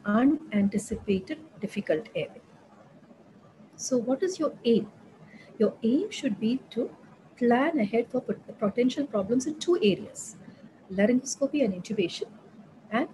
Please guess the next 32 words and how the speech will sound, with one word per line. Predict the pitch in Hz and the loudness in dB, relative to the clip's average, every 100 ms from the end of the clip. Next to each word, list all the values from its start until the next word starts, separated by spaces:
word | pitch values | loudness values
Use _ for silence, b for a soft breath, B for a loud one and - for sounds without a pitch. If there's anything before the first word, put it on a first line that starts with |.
| - | -2
ventilation, | 196 202 208 165 - - - | 4 4 2 -4 -4 -12 -10
that | 226 | -8
is | 302 - 180 | -8 -8 -8
oxygenation. | 190 - 202 202 - - - - - - - B B B | -6 -4 -4 -4 -8 -12 -16 -20 -20 -20 -20 B B B
So | - 220 | -4 -2
as | 240 | 2
I | 226 | 2
always | 220 240 285 320 - - - - - - | 4 2 0 -2 -6 -12 -16 -20 -20 -10
tell | - 226 240 - - | 0 2 0 -6 -2
my | 196 | -2
postgraduate | - 208 - 214 220 - | -2 -6 -2 -4 -4 -10
students, | - 160 190 - - - 208 | -8 -8 -8 -12 -12 -6 2
no | 269 320 - | 2 2 -4
patient | 240 226 - 247 | -2 -2 0 -2
will | 220 202 - | 2 0 0
die | 190 202 - | 2 2 0
if | 196 208 | -8 -4
you | |
do | 202 196 | -2 2
not | 196 - | 0 0
intubate | 196 - 202 196 - | -6 -4 0 0 -2
the | |
patient. | - 156 - - - B B - | -14 -14 -16 -18 -20 B B 0
They | 254 | 0
will | 254 214 | 2 -2
die | 196 196 233 - | 0 2 0 -6
if | - | -8
you | 196 | -8
do | 208 | -4
not | 190 180 - | -4 -6 -10
oxygenate | 196 - 190 196 185 170 | -16 -12 -6 -4 -2 -4
them. | - | -8